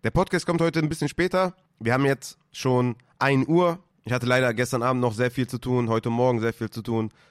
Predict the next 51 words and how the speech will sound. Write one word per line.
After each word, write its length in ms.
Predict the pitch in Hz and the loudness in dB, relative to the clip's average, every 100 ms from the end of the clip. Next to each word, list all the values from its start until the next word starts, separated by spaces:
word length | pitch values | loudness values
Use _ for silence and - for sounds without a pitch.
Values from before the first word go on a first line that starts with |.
| _ | _
Komme 240 | 127 117 | -2 0
erst 120 | 110 117 | 0 -2
jetzt 200 | 113 113 | -4 -4
dazu, 240 | 101 113 | -4 -4
das 140 | 110 | -4
alles 160 | 92 104 | -4 -6
vernünftig 400 | 107 104 107 104 | -4 -4 -4 -6
vorzubereiten. 600 | 107 - 104 98 104 101 | -6 -6 -6 -4 -4 -2
Ihr 120 | 101 | -4
kennt 240 | 101 101 101 | -4 -4 -4
es, 200 | 101 - _ _ | -10 -12 _ _
auch 200 | - 104 | -4 -2
im 300 | 104 101 92 - _ - | -2 -2 -4 -10 _ -6
Thursday 220 | 113 104 | -4 -2
Night 80 | - | -4
Football 240 | 123 107 | -4 -4
Preview 240 | 113 104 107 | -4 -6 -4
Podcast 380 | 104 - 101 | -4 -4 -6
steckt 120 | 101 95 | -6 -6
eine 80 | |
Menge 240 | 101 101 95 | -4 -2 -2
Arbeit 280 | 101 98 98 | -2 -2 -2
drin. 200 | 95 95 _ - | -6 -6 _ -6
Die 80 | 104 | -2
Rankings 420 | 104 110 107 98 | 0 0 -2 -6
mussten 220 | 107 - | -8 -4
noch 140 | 107 101 | -4 -2
erstellt 360 | 98 101 98 | -2 -2 -2
werden. 380 | 98 95 95 87 _ _ | 0 0 -2 -6 _ _
Ja, 140 | - 90 - | -8 -8 -6
das 160 | 101 | -4
habe 120 | 123 | -2
ich 140 | 127 - | -2 -8
bis 280 | 117 117 - | -8 -6 -2
jetzt 260 | 135 - - | -4 -4 -4
erst 340 | 123 120 - | -2 -4 -4
alles, 360 | 120 120 113 107 | -4 -2 -6 -6
äh, 360 | 110 107 98 - | -4 -4 -6 -4
oder 160 | 110 | 0
jetzt 220 | 110 131 | 0 0
erst 100 | 123 | -2
alles 220 | 113 113 - | -4 -6 -6
geschafft. 360 | 113 139 - _ - - - | -2 -2 -4 _ -20 -20 -6
Deswegen 260 | 113 123 117 | -2 0 0
kommt 200 | 123 117 | 0 -2
der 60 | |
Podcast 380 | - 123 120 110 | 0 0 0 0
erst 140 | 110 | -2
jetzt, 160 | 170 190 | -2 0
aber, 380 | 151 127 120 - - | 0 2 0 -2 -4
ne, 240 | 123 120 | -2 -2